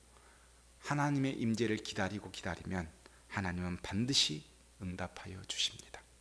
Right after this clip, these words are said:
문제는 지금 우리가 하나님의 약속, 예수 그리스도의 재림의 약속에 너무 지쳐 있다는 것이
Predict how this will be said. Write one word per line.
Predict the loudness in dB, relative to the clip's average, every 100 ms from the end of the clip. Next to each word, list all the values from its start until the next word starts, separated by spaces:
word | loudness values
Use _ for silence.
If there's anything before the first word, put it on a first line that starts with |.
| -20 -20 -20 -20 -20 -20 0
문제는 | 6 8 6 4 -2 -8 -18 -18 -18 -20 0
지금 | 8 10 12 10 8
우리가 | 6 6 6 2 -4 -18 -20 -20 -20 -20 -20 -20 -20 -6
하나님의 | 2 4 4 4 6 6
약속, | 4 2 -2 -6 -12 -20 -20 -20 -20 -4 10
예수 | 12 12 8
그리스도의 | 2 6 8 10
재림의 | 10 12 12 10 10 10
약속에 | 8 4 0 2 0 -2 -8
너무 | -2 4 6 6 4 2 -4 -12 2
지쳐 | 4 4 2 0
있다는 | 0 -2 -2 -2
것이 | -2 -2 -2 -6